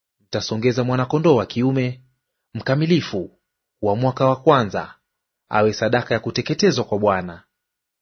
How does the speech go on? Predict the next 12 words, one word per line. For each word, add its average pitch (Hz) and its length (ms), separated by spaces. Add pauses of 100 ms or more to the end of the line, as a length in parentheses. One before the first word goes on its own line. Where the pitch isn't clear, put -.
(460)
Na 104 180
sadaka 131 380
yake 165 260
ya 101 80
unga 131 440 (1000)
itakuwa 110 420
sehemu 139 400
za 135 100
kumi 147 260
mbili 160 240
za 98 180
efa 127 480